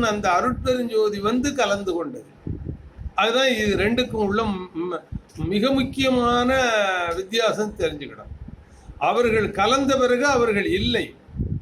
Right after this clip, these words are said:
ஆனால் அவைகளெல்லாம் வந்து கலந்த பிறகும் இது இருந்தது. அது எப்படி இருந்தது,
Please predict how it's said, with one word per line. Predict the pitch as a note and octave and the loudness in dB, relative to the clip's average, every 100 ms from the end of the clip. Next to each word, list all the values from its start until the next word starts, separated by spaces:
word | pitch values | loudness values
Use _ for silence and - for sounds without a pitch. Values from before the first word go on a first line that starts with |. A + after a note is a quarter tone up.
| - - - | -8 -8 -2
ஆனால் | G3 A#3+ A3 | 2 4 4
அவைகளெல்லாம் | E3+ G#3 G3+ A3+ A#3 C#4 C4+ | 4 4 2 2 2 2 4
வந்து | B3 A#3 - | 2 2 0
கலந்த | G3 A3+ B3+ A#3+ | 2 4 4 2
பிறகும் | G3+ G#3+ G3+ B3+ A#3+ | 0 0 0 0 -2
இது | A3 G3+ G#3+ | -4 -6 -6
இருந்தது. | F#3 F#3+ G#3 G3 F#3 F3 G#3 F#3 B2+ - - - - - - - - | -4 -4 -4 -2 0 2 2 2 -2 -8 -14 -18 -20 -16 -14 -14 -2
அது | A#3 B3+ A3 | 0 2 2
எப்படி | F#3 F#3+ C#4 C#4+ C#4 | 0 0 0 2 2
இருந்தது, | A#3+ A3+ G#3 G#3 G3 | 0 -2 -2 0 2